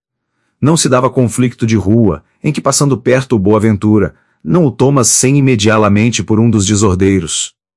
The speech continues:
Era ele sempre o mais sobresaltado, o mais livido, o mais suspeito dos circunstantes. Não conseguia atravessar um quarteirão, sem que fosse a cada passo interrompido por varrias pessoas desconhecidas,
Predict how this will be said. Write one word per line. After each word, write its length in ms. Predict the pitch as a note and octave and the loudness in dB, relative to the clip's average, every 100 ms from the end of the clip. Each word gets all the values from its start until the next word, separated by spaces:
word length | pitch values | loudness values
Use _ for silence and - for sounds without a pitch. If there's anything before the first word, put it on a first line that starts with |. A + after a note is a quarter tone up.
| _ | _
Era 220 | B2+ C#3 | 0 2
ele 200 | C#3+ C#3+ | 2 0
sempre 360 | - B2+ B2+ A#2+ | 0 0 0 0
o 60 | G2+ | 2
mais 240 | A#2+ D#3 | 2 0
sobresaltado, 960 | D#3 C3 A#2+ A2 F#2 B2 C#3+ C#3 C3+ _ | 0 0 0 0 0 0 0 -2 -6 _
o 100 | - | -4
mais 300 | B2 A2 A#2+ | 0 2 0
livido, 600 | A2 G#2+ F#2 A#2 F#2 E2+ _ | 0 0 2 0 0 -4 _
o 100 | G#2+ | -2
mais 280 | F#2+ A2+ C3+ | 2 2 0
suspeito 480 | - A#2+ - B2 A2+ | -2 -2 0 -2 -2
dos 160 | F#2 F2+ | -2 -2
circunstantes. 1000 | - C#3 C#3+ A#2 F2 D2 - - - - _ _ _ _ _ _ | -2 0 -2 -2 -2 -4 -4 -4 -4 -8 _ _ _ _ _ _
Não 160 | D#3+ F#3+ | -2 0
conseguia 560 | F#3 E3+ C#3+ A#2 D3+ B2+ | 0 0 0 0 2 2
atravessar 640 | - G#2+ G#2 - B2 B2 | 0 0 0 0 2 2
um 120 | A2+ | 0
quarteirão, 680 | A#2 G#2+ A#2+ A2+ A#2 B2 - _ - | 0 0 0 2 2 -2 -8 _ -6
sem 280 | - D3 | -2 0
que 140 | D3 A#2+ | 0 -4
fosse 320 | C3 D3 D3 | 0 0 0
a 40 | |
cada 240 | - B2+ A#2 | -2 -2 -2
passo 400 | - A#2+ A#2+ A#2+ | -2 -2 -2 -2
interrompido 680 | A2 A2 A2+ G2 B2 A#2 | 0 0 0 0 -2 -2
por 180 | F#2 G#2 | -2 -2
varrias 600 | F#2 G#2+ G2 A2+ C3+ C3 | 0 0 0 0 0 0
pessoas 440 | - A2+ - B2+ G2 | -2 -2 0 0 0
desconhecidas, 880 | G#2 A#2 G#2+ - A#2+ G#2+ E2 - | -2 0 0 0 -2 -2 -4 -6